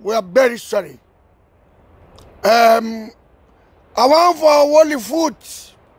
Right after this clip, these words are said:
I want for all the comment foot.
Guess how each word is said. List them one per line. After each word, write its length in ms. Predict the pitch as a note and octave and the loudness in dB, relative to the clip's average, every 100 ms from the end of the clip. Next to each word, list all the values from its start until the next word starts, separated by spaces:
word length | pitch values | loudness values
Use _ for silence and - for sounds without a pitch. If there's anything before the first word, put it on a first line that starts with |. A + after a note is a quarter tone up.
| _ _ _ _ _ _ - | _ _ _ _ _ _ -8
I 40 | |
want 240 | F#3 A#3+ A#3 | -2 0 2
for 80 | B3 | 0
all 500 | A#3 B3 C4 C4 C4+ | 0 4 4 4 0
the 100 | A3 | -12
comment 500 | A3 A#3+ B3+ C4 B3 A#3+ G#3 | -8 -4 -4 -4 -8 -14 -18
foot. 500 | B3+ C4 G#3+ - | -14 -14 -14 -20